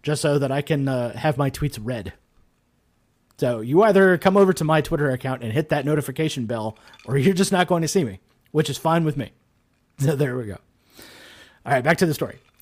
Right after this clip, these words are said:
"Warning, we are tracking recent developments at Twitter with deep concern," Douglas Farrar, the F T C's, uh, Director of Public Affairs, told Reuters. "No C E O or company is above the law,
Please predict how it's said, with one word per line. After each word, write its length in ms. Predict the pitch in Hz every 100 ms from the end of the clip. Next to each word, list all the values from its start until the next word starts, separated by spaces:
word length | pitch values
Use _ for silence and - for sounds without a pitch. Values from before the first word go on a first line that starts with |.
| -
"Warning, 420 | 208 180 131 107
we 160 | 165 262
are 120 | 165
tracking 460 | - 202 214 170
recent 280 | 170 247 240
developments 460 | 160 175 165 175 170
at 100 | 131
Twitter 340 | - 170 143
with 200 | 131 120
deep 200 | 135 226
concern," 520 | - 180 185 143 95 - _ -
Douglas 340 | 143 120 -
Farrar, 760 | - - 131 151 127 98 139 - _ - - - -
the 80 |
F 160 | 147 -
T 100 | 170
C's, 340 | - 170 147
uh, 220 | 143 - 127
Director 380 | 135 139 -
of 100 | 120
Public 260 | - 139 127
Affairs, 360 | 123 120 110 -
told 240 | 123 107
Reuters. 440 | 107 120 104 101 - _ _ _ _
"No 240 | 113 160 202
C 340 | 202 202 180
E 40 | 151
O 100 | 151
or 120 | 131
company 400 | 170 - 131 127
is 200 | 120 113
above 340 | 104 147 175
the 80 | 175
law, 320 | 135 104 113